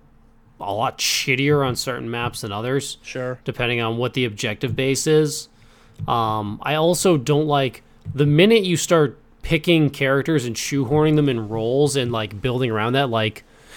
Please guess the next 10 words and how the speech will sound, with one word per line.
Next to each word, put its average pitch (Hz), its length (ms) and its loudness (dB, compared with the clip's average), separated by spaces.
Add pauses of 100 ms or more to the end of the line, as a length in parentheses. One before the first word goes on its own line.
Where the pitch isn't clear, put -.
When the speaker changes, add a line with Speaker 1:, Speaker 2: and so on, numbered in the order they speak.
(240)
Speaker 1:
in 147 120 8
Heroes 175 240 8
of 156 80 2
the 160 60 6
Storm, 143 400 4
there 123 220 2
is, 117 220 -2
quote 151 300 2
unquote, 139 540 0
like, 107 360 -6